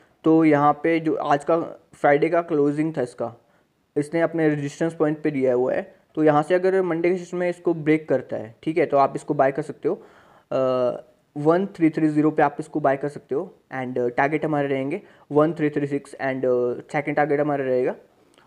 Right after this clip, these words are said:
वन थ्री थ्री एट का। और जो इसमें एसएल लगाएंगे हम वन थ्री टू टू का लगाएंगे, ठीक है गाइस। तो ये था हमारा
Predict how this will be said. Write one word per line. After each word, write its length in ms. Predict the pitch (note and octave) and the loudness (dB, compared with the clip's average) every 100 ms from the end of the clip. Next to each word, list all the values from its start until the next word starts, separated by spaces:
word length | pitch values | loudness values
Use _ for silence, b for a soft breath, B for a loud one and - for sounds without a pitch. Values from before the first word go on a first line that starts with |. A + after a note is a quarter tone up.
| b | b
वन 200 | D3 D#3+ | 0 2
थ्री 160 | D#3+ D3 | 2 0
थ्री 180 | D#3 D3 | 2 0
एट 160 | A#2+ | 0
का। 320 | - A2+ A2+ _ _ _ - | -6 -10 -12 _ _ _ -6
और 180 | C3+ D3 | -4 -2
जो 100 | D3 | -4
इसमें 200 | D3 D3 | -2 -2
एसएल 260 | C#3 D#3+ | -2 0
लगाएंगे 440 | E3+ D3+ C3+ B2+ C3 | 0 0 0 -2 -6
हम 140 | F3+ _ _ | -8 _ _
वन 180 | C#3+ D3 | 0 0
थ्री 320 | D3 D#3+ - - _ | -2 -8 -8 -14 _
टू 120 | C#3 | -4
टू 180 | B2+ A#2+ | -4 -6
का 140 | A#2+ A#2+ | -6 -8
लगाएंगे, 420 | A2+ A#2 A#2 - | -8 -10 -14 -10
ठीक 140 | C#3 E3 | -6 -2
है 60 | |
गाइस। 280 | F#3+ C#3 A#2+ b b b | 0 -2 -4 b b b
तो 80 | D3 | 2
ये 120 | D3 | 2
था 100 | D3 | 2
हमारा 200 | C#3+ C#3+ | 0 -2